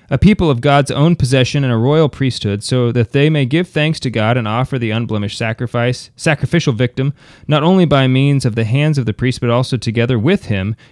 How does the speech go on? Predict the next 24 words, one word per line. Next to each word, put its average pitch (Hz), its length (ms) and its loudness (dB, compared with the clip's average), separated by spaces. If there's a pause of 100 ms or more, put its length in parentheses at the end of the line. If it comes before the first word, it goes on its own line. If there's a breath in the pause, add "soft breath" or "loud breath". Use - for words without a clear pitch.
and 139 100 2
so 156 120 4
that 139 180 2
they 156 180 4
may 147 200 2
learn 143 360 2
to - 140 -4
offer 139 480 0
their 107 280 0
very 143 380 2
selves 143 800 -2 (520 soft breath)
they 151 80 8
should, 226 300 4
moreover, 147 440 4
take 156 300 -2
care 143 240 0
to 139 140 0
show 143 360 2
this 143 360 0
by 113 240 0
their 107 180 2
deep 120 400 0
religious 123 460 -2
sense - 460 -4